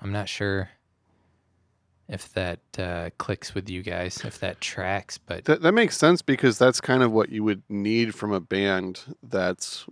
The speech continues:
Speaker 2: primarily backing up a soul singer. You know, they can't be too busy, they can't be too flashy. They're there as,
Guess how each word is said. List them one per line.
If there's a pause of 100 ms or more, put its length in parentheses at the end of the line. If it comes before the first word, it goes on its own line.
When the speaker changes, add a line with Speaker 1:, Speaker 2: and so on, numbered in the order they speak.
Speaker 2:
primarily
backing
up
a
soul
singer. (720)
You
know,
they
can't
be
too
busy,
they
can't
be
too
flashy.
They're
there
as,